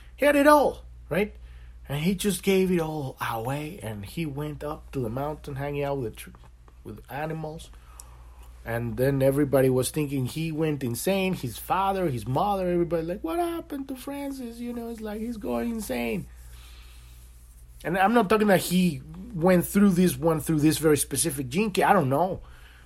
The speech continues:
But it sounds like, you know, it could be any Jin-, in any city. It doesn't matter. But at that moment, that's when the personality falls apart. It dissolves. What?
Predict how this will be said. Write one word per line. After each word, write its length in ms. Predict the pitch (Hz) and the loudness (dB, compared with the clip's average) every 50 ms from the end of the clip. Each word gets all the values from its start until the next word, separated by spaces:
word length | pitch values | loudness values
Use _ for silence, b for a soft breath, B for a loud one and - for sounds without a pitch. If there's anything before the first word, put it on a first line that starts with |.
| b b b | b b b
But 120 | 143 151 | 0 0
it 80 | 160 135 | 2 2
sounds 420 | - - 202 220 240 240 226 - - | 4 6 6 6 6 6 2 0 0
like, 220 | 180 156 143 - - - - | 0 0 0 -2 -8 -18 -14
you 100 | - 135 | -12 -10
know, 100 | 110 98 - | -8 -6 -6
it 100 | 175 175 | -4 0
could 180 | - 311 285 - | 2 2 4 6
be 220 | 269 269 285 262 | 8 8 8 8
any 160 | 247 240 202 | 8 6 4
Jin-, 240 | 151 156 190 202 208 | 2 2 0 0 0
in 240 | 202 208 233 233 - - | 0 0 -2 -2 0 0
any 320 | 220 240 240 226 208 175 | 2 2 2 4 2 2
city. 400 | 175 - - 160 143 127 120 120 | 2 2 0 0 0 0 -2 -2
It 40 | 135 | 0
doesn't 240 | 151 175 156 131 120 | 2 2 2 2 0
matter. 360 | 117 117 117 113 104 87 - - b b b b b b b b b b b b b - | -2 -2 -2 -4 -4 -6 -8 -12 b b b b b b b b b b b b b -4
But 140 | - 143 - | 0 2 4
at 160 | - 143 139 | 4 4 6
that 180 | 139 233 269 285 | 6 8 8 8
moment, 680 | 277 262 269 269 269 233 185 151 143 131 127 - - - - - - - b b b b b b b b b b - - | 10 10 10 10 10 8 4 2 0 -2 -6 -10 -14 -18 -18 -20 -20 -20 b b b b b b b b b b -18 -6
that's 380 | - 120 196 196 196 - - - | 2 4 4 6 6 4 4 4
when 240 | 190 196 190 170 165 | 6 8 8 8 8
the 80 | 160 | 4
personality 800 | 160 - - 175 165 - - 170 147 139 139 - 143 139 135 135 | 2 2 2 0 0 0 0 -2 0 0 0 0 0 0 -2 -2
falls 840 | 131 - - - - - - - - - - 156 147 147 139 - - | -4 -6 -10 -12 -12 -12 -12 -12 -6 0 2 4 4 4 4 0 -4
apart. 340 | 110 - - 113 107 113 127 | -6 -6 -4 -2 -2 -2 -2
It 120 | 117 - | -4 -4
dissolves. 880 | - 156 127 - - - - 190 180 156 135 113 101 98 - - - - - - - - - - | -4 -2 0 0 0 4 6 8 8 8 8 4 0 -4 -8 -12 -14 -16 -18 -20 -20 -20 -14 -10
What? 540 | 113 104 98 92 98 156 247 - - - - | -8 -8 -8 -6 -6 -6 -8 -8 -8 -14 -20